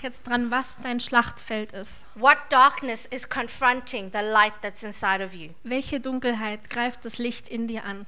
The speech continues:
Speaker 2: What conflict are you involved in right now?
Speaker 1: In was für einem Konflikt steckst du momentan?
Speaker 2: Just in your heart, let's make a decision to be a warrior.
Speaker 1: Mach einfach in deinem Herz jetzt die Entscheidung, ein Kämpfer zu
Speaker 2: To
Speaker 1: sein.
Speaker 2: face it.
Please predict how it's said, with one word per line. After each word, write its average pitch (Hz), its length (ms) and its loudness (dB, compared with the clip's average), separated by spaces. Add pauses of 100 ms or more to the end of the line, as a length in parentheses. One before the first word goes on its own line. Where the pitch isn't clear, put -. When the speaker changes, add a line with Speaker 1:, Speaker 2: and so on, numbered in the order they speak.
Speaker 2:
What 254 280 4
conflict 285 640 4
are 233 100 2
you 220 160 -4
involved 208 480 2
in 202 140 -4
right 214 240 0
now? 185 260 0
Speaker 1:
In 247 140 0
was 269 180 -2
für 277 60 -4
einem 269 100 -2
Konflikt 254 440 -6
steckst - 360 -8
du 214 60 -4
momentan? 208 440 -8 (240)
Speaker 2:
Just 277 220 -6
in 330 140 0
your 294 180 2
heart, 247 220 6
let's 247 180 -2
make 254 260 -2
a 285 40 -2
decision 240 580 -4
to - 140 -6
be 220 180 -2
a 214 40 4
warrior. 196 520 0 (520)
Speaker 1:
Mach 262 140 -2
einfach 269 320 -4
in 285 160 2
deinem 302 260 4
Herz 233 460 -8
jetzt 254 280 -10
die 302 40 -10
Entscheidung, 226 600 -4
ein 226 140 -10
Kämpfer 233 400 -8
zu - 140 -14
Speaker 2:
To 214 80 -10
Speaker 1:
sein. 269 120 -2
Speaker 2:
face 269 460 0
it. - 360 -4